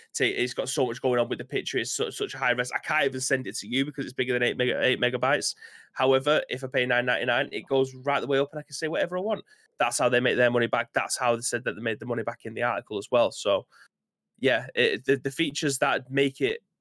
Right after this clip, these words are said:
not, uh, an absolute perfect product is hidden behind a paywall, but for free users for having, being a part of communities. Like, I've got communities for absolutely everything, Resident Evil ones, uh, for us, our ice cream ones, people who we follow on our chats,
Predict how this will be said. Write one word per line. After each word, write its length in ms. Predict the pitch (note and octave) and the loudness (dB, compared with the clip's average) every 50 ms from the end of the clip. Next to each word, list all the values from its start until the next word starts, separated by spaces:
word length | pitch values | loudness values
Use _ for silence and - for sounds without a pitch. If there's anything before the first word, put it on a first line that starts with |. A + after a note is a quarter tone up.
| _ _ _ - | _ _ _ -10
not, 300 | B2+ C#3 C3+ C3+ - - - | -4 0 2 2 0 0 -2
uh, 300 | D#2+ A2 A#2+ A#2+ A#2 - - | 0 2 2 2 2 0 0
an 200 | - E2 B2 C3+ | -2 -2 0 -2
absolute 420 | B2 A2 - - C#3 C3 A2+ A#2+ | -2 -4 -4 -4 -4 -4 -4 -2
perfect 380 | - C3+ B2+ B2+ - - - - | -4 -4 -4 -4 -6 -8 -8 -6
product 320 | C3+ B2 C3 A2 - - - | -6 -4 -4 -4 -6 -6 -6
is 160 | C3+ C3 - | -4 -4 -4
hidden 200 | - C3 B2+ B2 | -4 -4 -2 0
behind 200 | C3 B2+ B2 B2 | 0 0 0 0
a 40 | B2 | -2
paywall, 540 | - B2 A#2+ B2 B2 B2 B2+ C3 A#2+ - _ _ - | -2 0 0 2 2 4 4 2 2 0 _ _ 0
but 160 | C3 A#2 - - _ _ _ _ _ - | 2 2 2 0 _ _ _ _ _ -12
for 140 | - D3+ C#3 | -8 -8 -8
free 240 | - - E3 D#3 | -4 0 0 2
users 600 | D3+ D3+ C#3+ C#3 C#3 C3+ B2 A2 A#2 B2+ - - - _ | 4 4 4 4 4 4 2 0 0 0 -4 -8 -10 _
for 320 | - - C3 B2+ A#2+ A#2+ | -6 -2 2 2 2 2
having, 460 | B2+ C3 B2+ B2 B2+ B2 A#2+ A#2+ A#2+ C3 F2+ B2+ | 2 0 -2 -2 -2 -4 -4 -6 -10 -12 -12 -8
being 340 | C3+ B2+ C3 B2 B2 A#2 A#2+ - | -4 -2 -2 -2 -2 -4 -8 -6
a 100 | - - | -8 -8
part 340 | - - C#3+ C3 B2+ C3 - | -4 -2 -2 -2 -2 -4 -8
of 120 | A#2+ - | -12 -10
communities. 400 | - C3+ B2+ B2+ A#2+ G2+ C3 B2+ | -8 -4 -2 -2 -2 -2 -2 -2
Like, 160 | B2+ C3 C3 B2+ | -2 -4 -4 -6
I've 100 | B2 - | -6 -2
got 220 | B2 A2 - - | -2 -2 -2 -2
communities 340 | - C3+ C3 G#2+ D2+ G2+ - | -2 -2 -2 -2 -2 -4 -2
for 200 | - A#2+ - - | 0 0 2 2
absolutely 360 | A2+ A2 - - - F#2 A#2 | 2 -2 -2 -4 -4 -2 -2
everything, 300 | A#2+ B2 B2+ - A#2 A2 | -2 -2 -6 -10 -8 -4
Resident 280 | A2+ B2 B2 B2+ F2+ G2+ | -4 -4 -4 -4 -4 -4
Evil 180 | B2+ B2 A#2+ | -4 -2 -2
ones, 300 | A#2+ B2 A#2 A#2+ B2+ - - - - - - - - - | -2 -2 -2 -2 -6 -12 -14 -20 -20 -20 -20 -18 -10 -2
uh, 180 | - A#2+ B2 A#2+ | 2 2 2 2
for 160 | A#2 - - - | 0 -2 -2 2
us, 220 | C3 C3 B2+ B2+ | 4 4 4 4
our 140 | B2 A#2+ B2 | 2 2 4
ice 180 | B2 B2 A#2+ - | 4 2 2 0
cream 240 | - C3 B2+ B2 B2+ | 0 0 0 2 2
ones, 300 | B2 B2 B2 B2 - - - - - _ | 0 0 0 -2 -8 -10 -14 -20 -16 _
people 280 | - D3+ C3 C3 C3+ C3 | 0 0 2 4 4 4
who 140 | C#3 C3 B2+ | 4 4 2
we 200 | B2+ C3 B2 B2+ | 2 2 0 0
follow 480 | - - B2+ B2+ C3 B2+ B2 B2+ B2+ _ _ _ - | 2 2 4 4 6 6 4 4 0 _ _ _ -6
on 140 | - B2 C3 | -2 0 2
our 140 | B2 A#2+ B2 | 2 2 0
chats, 520 | - - - B2+ C3 - - - - - | 0 0 0 0 0 0 -2 -4 -4 -6